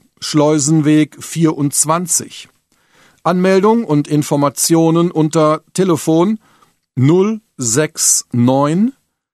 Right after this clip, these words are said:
zwei eins zwei drei vier fünf null zwei.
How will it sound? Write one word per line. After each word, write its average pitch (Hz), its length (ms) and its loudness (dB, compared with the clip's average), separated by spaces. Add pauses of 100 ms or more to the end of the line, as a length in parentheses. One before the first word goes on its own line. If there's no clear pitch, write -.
(240)
zwei 175 580 -2 (220)
eins 151 540 0
zwei 151 680 -4 (560)
drei 156 640 -2 (160)
vier 156 560 -2 (100)
fünf - 680 -2 (400)
null 156 520 2 (260)
zwei. 156 560 -2